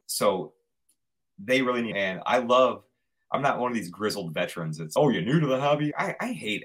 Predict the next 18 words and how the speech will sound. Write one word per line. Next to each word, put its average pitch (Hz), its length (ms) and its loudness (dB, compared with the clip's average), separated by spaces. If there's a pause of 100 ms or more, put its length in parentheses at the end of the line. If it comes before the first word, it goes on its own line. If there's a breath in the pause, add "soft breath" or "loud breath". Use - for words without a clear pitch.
ego 80 360 -6
and 78 120 -8
attitude. 76 480 -8
You 87 80 -8
know 101 60 -2
what 104 80 0
I - 20 -8
mean? 113 180 -8 (200 soft breath)
If - 60 -6
you're 175 100 4
new 180 100 0
to 170 60 -2
the 127 100 2
hobby, 160 300 0
welcome, - 440 0 (580)
join, 160 500 0
man. 104 240 -2
Like, 98 260 0